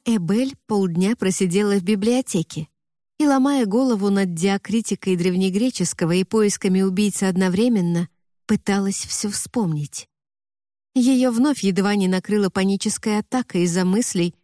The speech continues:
что она все-таки умерла. Успокоиться помогла соль. Пришла как никогда вовремя. Соль появилась в компании Яра Фера, кажется, парня с факультета помощников первых лиц.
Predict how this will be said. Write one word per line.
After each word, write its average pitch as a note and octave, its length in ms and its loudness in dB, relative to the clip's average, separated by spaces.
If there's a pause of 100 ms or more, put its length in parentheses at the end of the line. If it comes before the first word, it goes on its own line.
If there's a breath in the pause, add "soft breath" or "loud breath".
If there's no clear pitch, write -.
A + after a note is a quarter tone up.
(140)
что - 220 0
она A3 180 2
все-таки A3+ 420 -2
умерла. A3+ 520 2 (760)
Успокоиться G3 800 0
помогла G3 500 0
соль. G3+ 380 -4 (540)
Пришла A#3+ 400 0
как - 260 -4
никогда F#3+ 480 0
вовремя. D3+ 560 -4 (1080)
Соль D#4+ 300 0
появилась A#3 600 2
в - 40 -16
компании A3+ 640 2
Яра A3+ 300 0
Фера, D3+ 420 -4 (380)
кажется, G3 500 -2
парня A3 460 0
с - 100 -8
факультета F#3+ 580 -2
помощников G3 720 -2
первых G#3 400 -2
лиц. D#3 400 -6